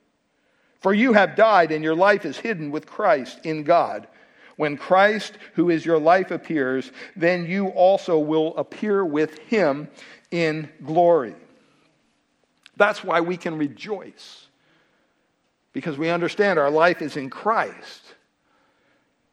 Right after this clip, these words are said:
Even in Philippians four four, Paul commanded us, "Rejoice in the Lord always." "Rejoice in the Lord always," he says. And then he says, "Again, ag-,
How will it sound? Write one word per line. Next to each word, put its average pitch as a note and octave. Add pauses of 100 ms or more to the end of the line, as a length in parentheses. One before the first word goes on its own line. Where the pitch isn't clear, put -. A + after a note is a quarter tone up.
(1120)
Even C#3+
in C3
Philippians E3+
four E3+
four, G3+
Paul D#3 (160)
commanded F3
us, C#3
"Rejoice G#3+
in G3
the F#3+
Lord F#3 (1120)
always." F#3+ (1120)
"Rejoice F#3+
in F3
the E3+
Lord E3
always," F3
he C3
says. G#2 (220)
And F#3
then B3
he A#3+
says, G3+
"Again, A#3+
ag-, F3+